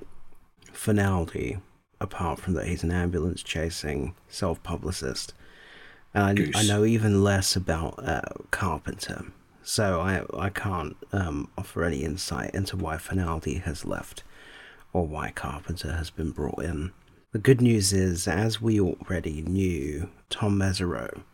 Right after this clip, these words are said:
Speaker 1: is going to be joining the team for the defense, who is a phenomenal litigator, one of the best lawyers in, well, one of the best lawyers of the last hundred years in America. He's gonna be joined by,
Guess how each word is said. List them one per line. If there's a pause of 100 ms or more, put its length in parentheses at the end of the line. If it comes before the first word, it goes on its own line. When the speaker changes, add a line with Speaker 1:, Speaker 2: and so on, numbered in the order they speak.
(160)
Speaker 1:
is
going
to
be
joining
the
team
for
the
defense, (600)
who
is
a
phenomenal (260)
litigator, (420)
one
of
the
best
lawyers
in, (960)
well,
one
of
the
best
lawyers
of
the
last
hundred
years
in
America. (340)
He's
gonna
be
joined (460)
by,